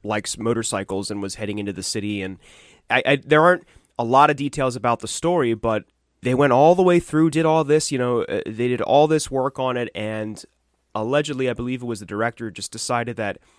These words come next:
it was too similar to what they had already done, so they scrapped it. And like I said, they took certain things like Leon and brought that in to make a, to make the new story, and the game was delayed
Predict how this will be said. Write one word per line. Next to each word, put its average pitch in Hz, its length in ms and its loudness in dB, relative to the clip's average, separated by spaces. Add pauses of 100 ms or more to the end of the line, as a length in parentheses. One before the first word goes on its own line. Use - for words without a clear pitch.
(260)
it 101 120 -8
was 104 220 -8
too 160 300 -4
similar 120 500 -6
to 101 520 -8
what 104 260 -6
they 110 100 -2
had 104 140 -8
already 98 340 -4
done, 92 320 -8
so 95 180 -12
they 78 120 -10
scrapped - 520 -8
it. - 120 -18 (680)
And 104 80 -8
like 104 140 -6
I 101 80 -4
said, 127 260 -2
they 113 80 -2
took - 240 -8
certain 147 340 0
things 127 320 -4
like 107 140 -8
Leon 110 540 -4 (320)
and 101 100 -14
brought 117 280 0
that 110 200 -2
in 107 140 -6
to 113 100 -12
make 107 240 -6
a, 95 320 -4
to 113 80 -8
make 101 160 -6
the 104 80 -4
new 131 160 2
story, 95 540 -6 (360)
and 101 360 -6
the 107 60 -8
game 127 280 0
was 113 160 -4
delayed 110 640 -4